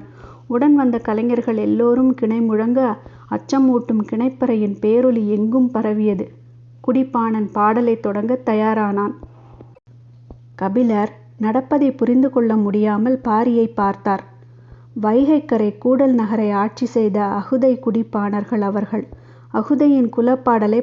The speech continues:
பாடப்போகிறார்கள்" என்றான் பாரி. கபிலருக்கு மயிர்கூச்செறிந்தது. அகுதையின் வழித்தோன்றல்கள் இந்த உலகில் இன்னும் வாழ்ந்து கொண்டுதான் இருக்கிறார்களா? அந்த கதையை பாணர்கள் பாடுகின்றனரா?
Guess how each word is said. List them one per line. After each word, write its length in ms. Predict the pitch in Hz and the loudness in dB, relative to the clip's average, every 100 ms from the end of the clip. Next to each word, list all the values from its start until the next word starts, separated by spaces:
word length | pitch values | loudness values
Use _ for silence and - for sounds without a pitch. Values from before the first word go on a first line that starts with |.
| 240 | -2
பாடப்போகிறார்கள்" 1000 | 208 214 214 - 202 208 208 202 214 214 - - | -2 0 -2 -2 -2 -2 -4 -4 -6 -8 -14 -8
என்றான் 500 | 233 226 202 208 226 233 | -2 -2 0 0 0 0
பாரி. 320 | 196 208 214 - - - - - - - | -2 -2 -4 -8 -20 -20 -20 -20 -20 -10
கபிலருக்கு 600 | - 196 254 254 214 - 262 | -4 0 2 2 0 0 0
மயிர்கூச்செறிந்தது. 1080 | 208 202 240 240 247 240 226 208 196 196 - - - - - | 2 2 0 0 -4 -2 -2 0 0 -2 -6 -12 -20 -18 -8
அகுதையின் 520 | 220 - 302 294 254 | -6 -2 2 2 2
வழித்தோன்றல்கள் 840 | 208 214 254 254 240 226 220 254 269 | 2 0 0 2 0 0 0 0 0
இந்த 200 | 233 214 | 0 0
உலகில் 420 | 208 220 240 254 | 0 0 0 0
இன்னும் 340 | 214 233 269 226 | 0 2 2 2
வாழ்ந்து 420 | 202 208 285 294 | 0 2 4 4
கொண்டுதான் 440 | 277 262 262 277 | 2 2 4 4
இருக்கிறார்களா? 800 | 254 233 - 240 220 214 208 214 254 - - - - | 2 0 -2 -2 -2 -2 0 0 0 -4 -20 -20 -12
அந்த 220 | - 214 208 | -4 -2 -2
கதையை 440 | 208 202 233 269 | -4 -2 0 0
பாணர்கள் 600 | 262 220 208 240 254 240 220 | 0 -2 0 0 -2 -2 -2
பாடுகின்றனரா? 800 | 202 208 226 240 226 226 226 226 | -2 -2 -2 -2 -2 -2 0 -2